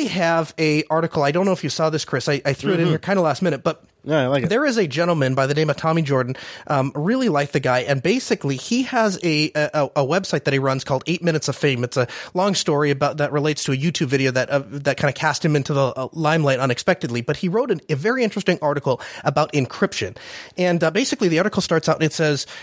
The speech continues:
Speaker 1: "We've seen it plastered all over national news these last two years. The encryption debate between tech companies and civilians wanting to keep their data private while being weighed
Speaker 2: Mm-hmm.
Speaker 1: against the government's desire to gain access to anything and everything that can be hunt to stop the terrorists."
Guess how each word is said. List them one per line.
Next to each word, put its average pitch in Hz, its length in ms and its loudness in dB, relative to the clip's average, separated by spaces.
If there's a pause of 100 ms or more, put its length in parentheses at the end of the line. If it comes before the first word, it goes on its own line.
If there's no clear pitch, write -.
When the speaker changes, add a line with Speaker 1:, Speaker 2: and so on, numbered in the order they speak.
Speaker 1:
"We've 202 120 2
seen - 140 2
it - 100 -4
plastered 185 380 0
all 151 120 0
over 147 160 0
national 143 400 0
news 139 240 0
these 123 160 -4
last 127 200 0
two 127 120 -4
years. 110 320 -4
The 143 120 2
encryption 208 400 0
debate 127 300 2
between 143 320 0
tech 269 300 -2
companies 160 460 0
and 147 180 0
civilians 151 520 0
wanting 180 280 0
to 196 60 -6
keep - 200 -2
their 160 100 2
data 131 260 0
private 117 600 0 (240)
while 147 140 0
being 147 180 2
weighed 160 200 2
Speaker 2:
Mm-hmm. 185 80 2
Speaker 1:
against 151 240 -2
the 175 80 4
government's 147 440 0
desire 131 360 2
to 123 80 -6
gain 135 280 0
access 190 360 0
to - 160 -2
anything 151 340 2
and 147 140 -2
everything 151 500 0 (200)
that 147 120 2
can 175 200 0
be 185 100 0
hunt 131 240 -2
to 151 80 0
stop 104 260 0
the - 80 -6
terrorists." 131 500 -2